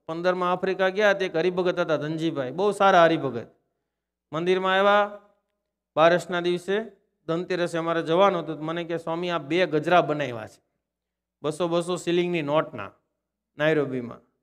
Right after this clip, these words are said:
મને કે, "આ એક ગજરો લક્ષ્મીનારાયણ દેવની બાજુમાં બિરાજમાન હરિકૃષ્ણ મહારાજને આપજો, અને એક ગજરો મદન મોહનજી મહારાજને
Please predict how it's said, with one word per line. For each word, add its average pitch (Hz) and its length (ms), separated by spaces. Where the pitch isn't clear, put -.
મને 165 180
કે, 175 80
"આ 175 40
એક 180 240
ગજરો 190 340
લક્ષ્મીનારાયણ 185 460
દેવની 185 240
બાજુમાં 175 480
બિરાજમાન 175 480
હરિકૃષ્ણ 180 460
મહારાજને 160 360
આપજો, 139 400
અને 135 180
એક 185 160
ગજરો 165 340
મદન 160 280
મોહનજી 160 280
મહારાજને 147 640